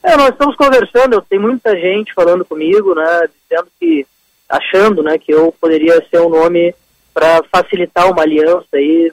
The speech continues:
né, dos partidos que concordam com tudo isso que nós estamos conversando, né, e tentar dar sequência a essa agenda que foi iniciada no governo Sartori, continuada no governo do governador Eduardo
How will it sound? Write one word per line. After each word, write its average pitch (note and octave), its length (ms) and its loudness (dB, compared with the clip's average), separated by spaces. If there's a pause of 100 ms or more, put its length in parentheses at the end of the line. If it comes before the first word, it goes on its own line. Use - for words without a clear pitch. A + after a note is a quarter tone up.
né, D3 140 -4
dos - 140 -20
partidos D3+ 480 -2
que - 120 -20
concordam F#3 540 0
com E3 80 -6
tudo E3 220 -4
isso E3 60 -4
que - 80 -8
nós D#3 80 -4
estamos D#3+ 180 -2
conversando, E3+ 600 -2 (600)
né, D3+ 200 -2
e D#3+ 360 0
tentar E3 240 -2
dar F#3 180 0
sequência G3 640 -2
a D3+ 60 0
essa D#3 260 -4
agenda D#3 500 -2
que - 400 -4 (540)
foi E3+ 120 -2
iniciada E3+ 440 -2
no E3+ 100 2
governo D#3+ 360 -2
Sartori, F3 560 0
continuada D#3+ 520 -6
no D#3 120 -4
governo D#3 400 -2
do - 80 -12
governador D3 400 -2
Eduardo D3 300 0